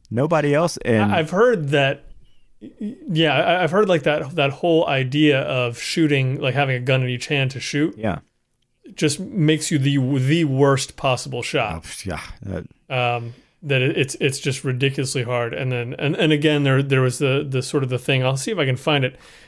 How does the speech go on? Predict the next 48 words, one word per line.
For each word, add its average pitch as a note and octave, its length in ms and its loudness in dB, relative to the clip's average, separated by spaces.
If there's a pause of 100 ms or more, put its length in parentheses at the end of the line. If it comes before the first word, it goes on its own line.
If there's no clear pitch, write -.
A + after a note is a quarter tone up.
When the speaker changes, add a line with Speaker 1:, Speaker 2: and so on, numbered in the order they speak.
(140)
Speaker 2:
a C3+ 80 0
write-up C#3+ 420 4
on, B2+ 240 2
uh, A#2+ 180 2
somebody's C#3 280 2
doing B2+ 160 2
a B2 60 0
write-up B2 320 2
on A#2 160 -4
sort C3+ 180 -2
of B2 80 -2
the - 180 -4
eighties C3 340 0
action C3+ 340 -4
movie B2 240 -4
guns B2+ 480 -2
and B2+ 100 -8
how B2 140 -4
these B2+ 180 -2
became C3 320 -4
really C3 220 0
popular. C#3 560 -6
Speaker 1:
Yeah. E2 160 0 (420)
Speaker 2:
Like C3 80 -14
these B2+ 160 -4
little B2+ 220 -4
Uzis D3 440 0
Speaker 1:
Oh, E2+ 60 -2
yeah. D2 320 -10
Speaker 2:
and C#3 100 -6
how C3 140 0
terrible D#3 540 2
they B2+ 120 2
are A#2+ 160 0
as B2 140 -4
guns. C#3 460 -2
Like, B2 100 -2
they're B2+ 120 -2
just, B2+ 240 -4
they're, C3 120 0
they C#3+ 240 2
don't D3 160 2
shoot E3+ 320 -4
straight, - 220 -4
like, C3+ 100 -4
they're C3+ 100 -4
just A#2+ 320 -8
awful. C#3+ 400 -2